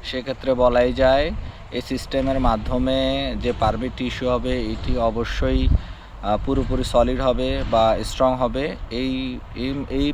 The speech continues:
পদ্ধতির মাধ্যমে পারমিট নিয়ে আর কোনো ধরনের চিন্তা করতে হবে না, যেহেতু, আহ, লেবার মিনিস্ট্রি নিজে দায়িত্ব নিয়ে এই বিষয়গুলো চেক করবে, সেক্ষেত্রে এটি আরও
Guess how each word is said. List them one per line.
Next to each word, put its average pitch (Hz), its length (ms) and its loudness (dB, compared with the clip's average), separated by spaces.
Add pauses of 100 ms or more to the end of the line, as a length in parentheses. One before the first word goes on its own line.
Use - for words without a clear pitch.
পদ্ধতির 131 400 -2
মাধ্যমে 127 580 -2 (420)
পারমিট 120 460 2
নিয়ে 127 200 0
আর 117 200 4
কোনো 117 260 -2
ধরনের 117 440 -4 (160)
চিন্তা 117 280 -2
করতে 113 260 -4
হবে 120 220 -2
না, 143 200 -2
যেহেতু, 123 500 -8
আহ, - 960 -4
লেবার 110 360 2
মিনিস্ট্রি 127 520 -4
নিজে 117 640 -2
দায়িত্ব 113 360 0
নিয়ে 120 160 0
এই 120 60 0
বিষয়গুলো 117 460 -2
চেক 113 200 -4 (100)
করবে, 117 340 -4 (180)
সেক্ষেত্রে 113 540 -6
এটি 113 180 -2
আরও 120 420 2